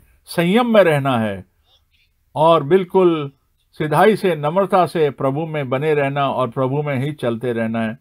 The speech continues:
और उसके वचन में पाए जाना है। मैं बताना चाहता हूँ, ये देखिए, इसके बारे में क्या है और इस बारे में अब सुनिए कि क्या कहना चाहता हूँ मैं आज आपसे, कि,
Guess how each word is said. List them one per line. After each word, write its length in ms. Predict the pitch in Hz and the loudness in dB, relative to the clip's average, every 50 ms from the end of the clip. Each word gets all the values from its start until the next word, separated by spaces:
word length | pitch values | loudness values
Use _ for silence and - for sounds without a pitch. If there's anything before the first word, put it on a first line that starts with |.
| _ _ | _ _
और 140 | 113 120 127 | -8 -6 -6
उसके 240 | 123 117 _ 147 131 | -6 -8 _ -8 -6
वचन 340 | 120 117 117 - 131 120 | -4 -6 -6 -6 -6 -6
में 140 | 117 117 113 | -6 -6 -8
पाए 220 | - 113 107 107 104 | -8 -8 -10 -8 -8
जाना 240 | 104 101 98 101 | -10 -10 -12 -14
है। 200 | 98 107 110 98 _ _ _ _ _ _ _ _ _ _ _ _ _ _ _ _ _ _ _ _ _ _ _ - | -16 -18 -20 -20 _ _ _ _ _ _ _ _ _ _ _ _ _ _ _ _ _ _ _ _ _ _ _ -8
मैं 180 | 110 117 120 117 | -6 -4 -4 -2
बताना 400 | 117 120 - 123 123 123 127 120 | -4 -4 -4 -4 -4 -4 -4 -6
चाहता 340 | 117 - 113 110 110 - 120 | -6 -6 -8 -8 -8 -8 -8
हूँ, 260 | 117 113 120 - - _ _ _ _ _ _ _ _ _ _ _ _ _ _ _ _ _ _ _ _ _ _ _ _ _ _ _ _ _ _ _ 117 | -8 -8 -8 -10 -14 _ _ _ _ _ _ _ _ _ _ _ _ _ _ _ _ _ _ _ _ _ _ _ _ _ _ _ _ _ _ _ -10
ये 100 | 117 113 | -8 -6
देखिए, 420 | 117 131 135 135 - 143 131 117 | -4 -6 -6 -6 -6 -6 -4 -4
इसके 260 | 113 - _ 131 120 | -4 -6 _ -8 -6
बारे 220 | 113 117 117 117 117 | -4 -4 -4 -4 -4
में 160 | 117 117 113 | -6 -6 -8
क्या 240 | - 120 117 120 113 | -6 -6 -4 -4 -4
है 240 | 113 120 123 - - _ _ _ _ _ _ _ _ _ _ _ _ _ _ _ _ _ _ _ _ _ _ _ _ _ _ _ _ _ _ _ _ _ _ _ _ _ _ _ _ _ _ - | -6 -8 -10 -14 -18 _ _ _ _ _ _ _ _ _ _ _ _ _ _ _ _ _ _ _ _ _ _ _ _ _ _ _ _ _ _ _ _ _ _ _ _ _ _ _ _ _ _ -10
और 160 | 117 117 135 | -6 -6 -6
इस 140 | 143 - - | -6 -8 -8
बारे 240 | 120 117 120 120 117 | -6 -4 -4 -2 -4
में 140 | 120 123 117 | -4 -4 -4
अब 120 | 113 110 | -4 -6
सुनिए 460 | - - - 165 156 151 139 113 104 95 | -8 -8 -8 -6 -6 -4 -4 -4 -4 -6
कि 180 | - - 113 | -8 -14 -16
क्या 240 | - _ 123 123 113 | -12 _ -8 -8 -8
कहना 320 | - - 120 117 120 113 | -6 -6 -6 -4 -4 -4
चाहता 440 | 113 - 113 107 104 - 113 110 107 | -6 -6 -10 -10 -10 -10 -10 -10 -10
हूँ 280 | 107 117 120 113 107 107 | -10 -10 -8 -10 -10 -8
मैं 160 | 107 113 107 | -8 -8 -8
आज 260 | 107 110 120 123 117 | -6 -8 -8 -8 -8
आपसे, 320 | 107 104 98 - - - 107 - - _ _ _ _ _ _ _ _ _ _ _ _ _ _ _ _ _ _ _ _ _ _ _ _ _ _ _ _ _ | -10 -10 -12 -16 -18 -18 -18 -18 -20 _ _ _ _ _ _ _ _ _ _ _ _ _ _ _ _ _ _ _ _ _ _ _ _ _ _ _ _ _
कि, 60 | - | -20